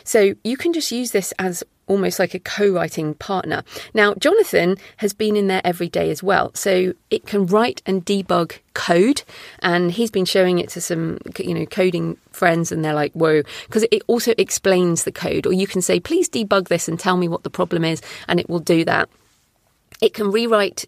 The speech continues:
emails. So Jonathan, for example, needed to write this email. He wrote it in his own style, and then he said, "Please make this email more succinct." And it was able to essentially make his email much better.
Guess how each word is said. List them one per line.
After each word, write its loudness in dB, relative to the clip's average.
emails. 0
So -2
Jonathan, 0
for -6
example, -6
needed 4
to -2
write 2
this -4
email. 2
He -4
wrote 2
it 0
in -2
his -2
own -2
style, 2
and -2
then 2
he -4
said, -4
"Please 0
make 2
this -2
email 2
more 0
succinct." -2
And 2
it -4
was -4
able 2
to -4
essentially -2
make 2
his -6
email 0
much -6
better. -2